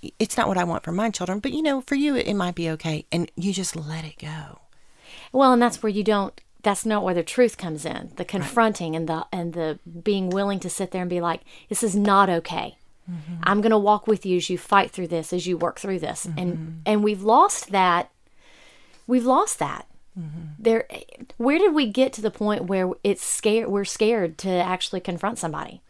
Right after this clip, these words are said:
Speaker 2: It's not the right thing to do.
Speaker 1: Yeah. I,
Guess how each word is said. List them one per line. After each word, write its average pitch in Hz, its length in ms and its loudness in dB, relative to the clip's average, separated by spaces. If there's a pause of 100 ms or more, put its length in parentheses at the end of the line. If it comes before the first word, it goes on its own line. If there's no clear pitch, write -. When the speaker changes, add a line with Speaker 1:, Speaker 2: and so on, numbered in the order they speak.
(100)
Speaker 2:
It's 226 200 6
not 254 340 4
the 190 120 4
right 175 300 8
thing 165 200 -4
to 156 100 -2
do. 147 340 -2 (440)
Speaker 1:
Yeah. 156 380 -4 (420)
I, 202 80 2